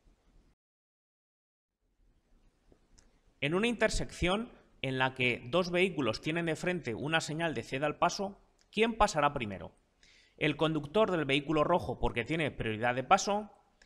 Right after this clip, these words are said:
¿El conductor del autobús porque tiene mayor dificultad de maniobra?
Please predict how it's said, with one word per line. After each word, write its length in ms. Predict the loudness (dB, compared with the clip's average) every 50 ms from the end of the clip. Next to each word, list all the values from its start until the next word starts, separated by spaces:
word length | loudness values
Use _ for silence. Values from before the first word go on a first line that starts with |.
| _ _ _ -2
¿El 180 | -2 -2 0
conductor 560 | 0 0 0 0 -2 -4 -6 0 4 4 6 6
del 120 | 6 6
autobús 500 | 6 4 4 2 2 2 2 0 0 -2
porque 320 | -2 -2 -2 -2 -2 -4
tiene 220 | -4 -4 -2 -2 0
mayor 320 | 0 0 0 0 0 -2
dificultad 560 | -2 -4 -4 -6 -6 -6 -2 2 4 6 6
de 80 | 6 4
maniobra? 680 | 2 0 0 0 0 0 2 2 4 2 2 0 -4 -10